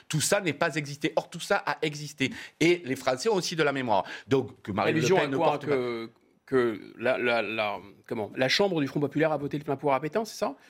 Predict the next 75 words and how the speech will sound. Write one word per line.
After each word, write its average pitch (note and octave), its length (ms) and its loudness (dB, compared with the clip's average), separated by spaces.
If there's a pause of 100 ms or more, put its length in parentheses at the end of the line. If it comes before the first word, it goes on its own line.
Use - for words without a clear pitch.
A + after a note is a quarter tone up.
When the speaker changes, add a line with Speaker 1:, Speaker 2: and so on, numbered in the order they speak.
(140)
Speaker 2:
Ou F3+ 60 2
Speaker 1:
Non, G3+ 80 4
Speaker 2:
que C4+ 80 4
Speaker 1:
non, F4 40 8
non, - 60 4
Speaker 2:
à C4 60 4
Speaker 1:
non, - 100 2
non, B3 80 4
Speaker 2:
Vichy, C#4 200 4
Speaker 1:
non, B3+ 40 6
je C4 80 6
parle E3+ 200 2
depuis F3 180 0
cinquante G3 400 0
ans, F3+ 200 4
Speaker 2:
où F3 60 4
monsieur F#3 240 4
Speaker 1:
euh, D#3 40 4
Speaker 2:
Doriot G3+ 420 6
Speaker 1:
je, G#3 60 6
Speaker 2:
était F#3 100 4
Speaker 1:
je, F3 80 6
Speaker 2:
des F3 80 4
Speaker 1:
je - 60 0
Speaker 2:
gens F3 40 6
de F#3+ 60 4
Speaker 1:
parle G3+ 140 4
Speaker 2:
gauche. F3+ 100 4
Speaker 1:
depuis E3+ 120 -2
cinquante E3 380 2
ans, E3+ 80 4
ce F3+ 40 2
Speaker 2:
Ah, F3 40 2
Speaker 1:
qu'a D3 100 4
pu - 40 -4
Speaker 2:
d'accord, D#3+ 140 2
Speaker 1:
dire D#3 80 6
Speaker 2:
d'accord, C3+ 140 4
Speaker 1:
Jean-Marie C3 280 2
Speaker 2:
pardon. - 0 -
Speaker 1:
Le C3 100 -2
Pen, E3 160 2
et C#3+ 60 -2
cetera. C3 400 0 (240)
Et A2 80 2
sur - 180 2
ce - 80 0
point-là, C#3 400 2
il F3 80 -4
voudrait D3 280 0
faire A3 180 2
de F3 60 2
la D#3 80 4
cancel E3+ 280 -2
culture. G#3+ 460 2 (280)
Or, G#3 200 4
ça, B2 240 0
ça, A#2 140 0 (500)
une C#3 180 4
partie - 260 -2
des C3+ 80 4
Français, A#2+ 340 0
en G#3 60 0
tout C3 120 -6
cas, G3 240 2 (240)
euh, A2 100 2
continue F3+ 520 -2
de D3 60 0
considérer C#3 600 0
que D#3+ 80 -8
ce C3+ 120 -2
parti-là A#2 640 -2
est D#3+ 120 2
d'extrême A2 440 -2
droite D3+ 420 2